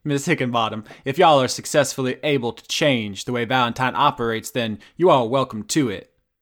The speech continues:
It seems like an awful lot of work, but if you succeed, then I suppose you deserve it.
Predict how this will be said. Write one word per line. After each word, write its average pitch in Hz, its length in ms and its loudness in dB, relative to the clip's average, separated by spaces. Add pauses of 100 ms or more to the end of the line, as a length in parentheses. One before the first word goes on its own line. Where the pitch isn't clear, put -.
(240)
It 117 80 -10
seems 156 280 0
like 143 140 2
an 139 60 0
awful 151 260 4
lot 170 180 6
of 185 60 2
work, 135 400 0
but 107 100 -8
if 101 140 -10
you 127 60 -4
succeed, 196 580 -4 (520)
then 107 120 -6
I 113 140 0
suppose 135 400 -4
you 160 40 -2
deserve 151 440 -2
it. 98 180 -16